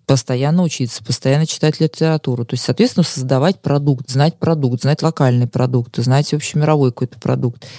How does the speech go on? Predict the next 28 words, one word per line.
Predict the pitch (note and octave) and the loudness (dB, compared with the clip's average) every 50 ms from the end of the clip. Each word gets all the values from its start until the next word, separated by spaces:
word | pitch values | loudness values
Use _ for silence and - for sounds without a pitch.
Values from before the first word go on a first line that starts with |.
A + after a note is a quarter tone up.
| - - - - - - - - - - - _ - | -20 -20 -20 -20 -20 -20 -20 -20 -20 -20 -20 _ -8
Это | - D#3 - E3+ | -6 -4 -2 0
вот | E3 E3+ - | 0 -2 -2
первое, | - E3+ D3 C3 B2+ A#2+ A#2 | 0 0 0 0 0 -2 -2
да, | A2 C#3+ E3+ | 2 2 2
то | E3 - | 2 2
есть | B2 - D#3+ | 0 0 0
это | D#3+ - | 0 -2
составляющая, | - - - - C3+ C3+ C#3+ F#3 A3+ A3 - - D3 | -4 -8 -6 -2 0 2 2 2 2 0 -2 -4 -2
мы | C#3+ C#3+ D3+ | 0 0 0
уже | C#3 B2+ C#3 | 2 0 0
вот | C3+ C3+ - | -2 -2 -2
имеем | C#3+ C3+ E3+ G3 F#3+ | 0 2 2 2 2
какого-то | F#3 C3+ A#2 - D3 D#3 D#3 - - | 2 -2 -4 0 0 0 0 0 -2
там | B2+ - - B2+ B2 | -4 -4 -2 -4 -4
человека. | - - - C#3+ D3 C#3+ C3+ B2 A#2 - - - - _ _ - - - - | -2 -2 0 2 2 2 2 0 -2 -4 -8 -12 -12 _ _ -20 -20 -16 -8
Помимо | - C#3 C#3+ D#3 F3+ F#3+ F3+ E3 | -4 -2 0 2 2 2 0 0
всего | C#3 - - D#3+ D3+ | -2 -4 -2 -2 -2
прочего, | - - G3+ C4+ D4+ - - - D3 C3+ B2+ A#2 - _ - | -2 0 0 0 0 0 -2 0 0 2 0 0 -2 _ -2
просто | - E3+ E3+ D#3+ - - | 0 2 2 2 0 -4
приготовить | - - D#3 D3+ D3 E3+ E3 D#3+ - D#3+ D#3 C#3+ C#3+ C#3+ - - | -8 -2 -2 0 2 2 0 2 2 0 0 0 0 -2 -2 -2
еду | D#3+ D#3 D#3+ A3+ D4+ F4+ G4 - _ _ _ _ _ - | -2 -2 0 0 0 0 0 -2 _ _ _ _ _ -4
и | - D3 | -2 -2
управлять | C#3+ - E3+ F3 F3 F3 D3+ C#3 - | -2 0 0 2 2 2 2 0 -2
кухней — | - - B3 C#4 - - F3+ D3 C3 | -4 -8 -8 -4 0 0 2 2 2
две | C3 B2+ B2 D3 E3 G3 F3+ | -2 -4 -4 -2 0 0 2
разные | D#3+ E3 E3 - D#3+ D3 | 2 0 0 0 -2 -2
компетенции. | - - C#3+ C#3+ - - - C#3+ C3+ C3 B2 - - - A#2+ C#3 D3 - _ _ _ _ _ _ - | -2 -2 -2 -2 -2 0 0 2 2 2 0 -2 -6 -6 -6 -6 -6 -8 _ _ _ _ _ _ -8
Они | C#3+ C#3+ D#3 F3+ F#3 E3+ | -4 -2 0 2 0 0